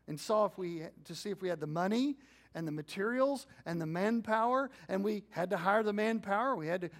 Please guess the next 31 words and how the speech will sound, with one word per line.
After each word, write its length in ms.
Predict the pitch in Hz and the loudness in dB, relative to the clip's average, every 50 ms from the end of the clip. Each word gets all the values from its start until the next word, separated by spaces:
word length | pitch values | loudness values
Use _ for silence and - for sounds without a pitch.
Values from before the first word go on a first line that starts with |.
| 139 - | -16 -6
go 120 | - 180 | -2 -2
to 80 | 226 208 | -2 -2
the 60 | 208 | 0
bank 220 | 196 220 226 208 214 | 0 0 0 0 -2
and 80 | 214 | -2
get 140 | 202 220 220 | -4 -2 -2
the 80 | 220 214 | 0 0
money, 260 | 220 233 262 285 277 | 2 2 0 0 -4
and 100 | 214 185 | -6 -4
so 140 | - 240 233 | 0 2 2
we're 140 | 233 226 220 | 2 2 -2
putting 340 | - - 233 233 269 254 240 | -2 -2 0 2 2 2 2
this 160 | 247 220 - | 0 0 -2
building 480 | 160 156 208 240 247 226 247 240 233 | -2 2 2 2 2 2 0 -2 -2
together. 380 | - 220 208 226 254 262 202 - - - - - - - | -2 -2 2 2 4 4 4 0 -2 -12 -20 -18 -6 -2
By 120 | 247 277 | -2 0
the 80 | 285 285 | 0 2
way, 260 | 262 226 175 131 - - - - _ _ _ _ _ _ _ _ _ _ - | 4 4 4 2 0 -8 -20 -20 _ _ _ _ _ _ _ _ _ _ -12
how 200 | - - 233 285 | -6 -2 0 0
many 140 | 349 359 302 | 2 2 0
of 60 | 233 | 0
you 80 | 247 | -2
have 80 | 208 156 | -6 -4
driven 340 | 190 208 220 214 214 214 208 | -4 -4 -4 -2 -2 -4 -4
on 160 | 185 180 175 | -6 -6 -6
a 60 | 160 | -6
highway 500 | 156 180 196 202 196 180 185 170 165 - - | -2 0 2 2 4 4 2 2 2 -2 -4
around 360 | 175 175 190 208 208 190 175 - | -4 -2 0 0 0 0 -2 -2
Texas, 400 | - 190 175 - - 165 147 - | -2 -2 -2 -2 -8 -12 -12 -10
East 220 | 208 190 - - | -10 -10 -10 -4
Texas, 400 | - 175 175 175 - 160 143 - | -2 -4 -4 -4 -8 -16 -16 -16